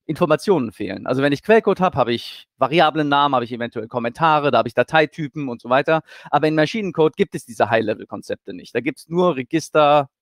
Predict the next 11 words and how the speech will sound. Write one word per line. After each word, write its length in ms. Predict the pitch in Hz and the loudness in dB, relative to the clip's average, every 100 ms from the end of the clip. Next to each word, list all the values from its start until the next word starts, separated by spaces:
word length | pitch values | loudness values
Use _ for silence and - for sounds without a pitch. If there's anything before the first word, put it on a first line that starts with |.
| _ | _
Speicherbereiche 1000 | - 139 127 123 117 113 113 - 113 110 | -2 -2 0 -2 -2 -2 -4 -6 -6 -6
und 160 | 113 | -14
so 120 | - 107 | -14 -10
weiter. 280 | - 110 113 _ _ - - | -8 -10 -12 _ _ -20 -4
Manchmal 440 | 151 214 - 175 | -2 -2 0 -2
gibt's 180 | 160 - | -2 -4
noch 120 | 156 | -6
so 400 | - 147 143 135 | -4 -2 0 0
Debug-Informationen 1160 | 117 135 196 190 170 175 156 165 165 170 160 160 | -4 -6 -2 -2 -4 -4 -2 -4 -4 -4 -6 -6
oder 240 | 120 123 | -4 -4
solche 640 | 110 110 110 113 117 104 | -4 -8 -8 -6 -6 -8